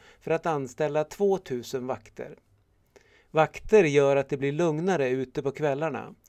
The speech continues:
Människor kan känna sig tryggare", säger Jan Björklund. Regeringens inrikesminister Anders Ygeman tycker att Liberalernas förslag är bra. Han säger att han är beredd att prata om saken.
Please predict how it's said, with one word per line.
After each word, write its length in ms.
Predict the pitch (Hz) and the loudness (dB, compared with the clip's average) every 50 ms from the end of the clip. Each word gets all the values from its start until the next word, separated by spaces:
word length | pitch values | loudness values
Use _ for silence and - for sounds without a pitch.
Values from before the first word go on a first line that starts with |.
| - _ _ _ _ - | -20 _ _ _ _ -6
Människor 540 | 139 139 139 135 147 143 - - 170 160 156 | -2 -2 0 0 -2 -2 0 0 0 0 0
kan 200 | - 160 156 123 | -2 -4 -6 -4
känna 260 | - 147 135 123 113 | -6 -6 -6 -6 -6
sig 160 | - 127 127 | -6 -6 -6
tryggare", 680 | 127 - 160 165 135 117 - 156 156 131 113 120 - - _ _ _ _ _ - | -6 -4 -4 -4 -4 -4 -2 -2 -2 -2 -4 -8 -12 -16 _ _ _ _ _ -14
säger 320 | - 123 127 123 127 123 | -10 -8 -6 -4 -4 -2
Jan 320 | 127 127 120 113 113 120 | -2 -2 -2 -2 -4 -4
Björklund. 640 | 117 135 131 117 117 - - 139 127 127 - 175 - _ _ _ _ - - _ _ - _ _ _ _ - - - - _ _ _ _ _ - _ _ | -2 -2 -2 -4 -6 -10 -12 -12 -12 -12 -12 -16 -20 _ _ _ _ -20 -20 _ _ -20 _ _ _ _ -20 -20 -20 -20 _ _ _ _ _ -20 _ _
Regeringens 760 | _ - 151 151 170 202 214 220 208 196 170 147 131 - - | _ -4 0 2 4 6 6 6 6 4 4 2 2 0 0
inrikesminister 1080 | 170 151 143 139 139 147 135 - - 135 - - 175 196 226 220 - - - - 131 123 | 0 0 0 0 0 -2 -2 -4 -6 -8 -4 -2 0 0 0 0 -2 -4 -4 -4 -2 -2
Anders 380 | 131 131 131 131 131 - - | -2 -2 -2 -4 -4 -4 -4
Ygeman 640 | 151 131 127 127 180 180 160 127 110 110 120 127 - - | -4 -4 -2 -2 -2 -2 -2 -2 -4 -4 -8 -12 -10 -6
tycker 280 | - 139 131 - 151 139 | -4 -4 -4 -2 -2 -2
att 180 | 139 135 - | -2 -2 -4
Liberalernas 840 | 151 156 147 147 139 131 120 120 120 123 127 127 131 131 127 123 - | -6 -4 0 0 2 2 2 0 0 -2 -2 -4 -4 -4 -6 -6 -8
förslag 480 | - 143 120 - 117 110 113 117 120 | -8 -8 -8 -8 -8 -8 -8 -8 -8
är 60 | 127 | -6
bra. 400 | 123 170 185 143 107 120 127 - - - - - _ _ | -4 -2 -2 -2 -2 -4 -8 -14 -18 -20 -20 -20 _ _
Han 160 | - 143 139 | -8 -8 -6
säger 400 | - - 165 175 175 175 170 175 | -2 0 0 0 2 0 0 -2
att 260 | - - 170 165 - | -4 -6 -10 -10 -6
han 200 | - 131 127 131 | -6 -6 -4 -2
är 40 | 139 | -4
beredd 380 | 131 139 131 123 120 117 120 139 | -4 -2 -4 -4 -4 -6 -8 -12
att 200 | 143 135 - - | -16 -16 -10 -6
prata 320 | - 151 147 143 - 175 | -4 -4 -4 -4 -4 -6
om 120 | 143 120 113 | -6 -6 -8
saken. 520 | - 120 - - _ - - - - | -10 -14 -14 -16 _ -18 -18 -18 -20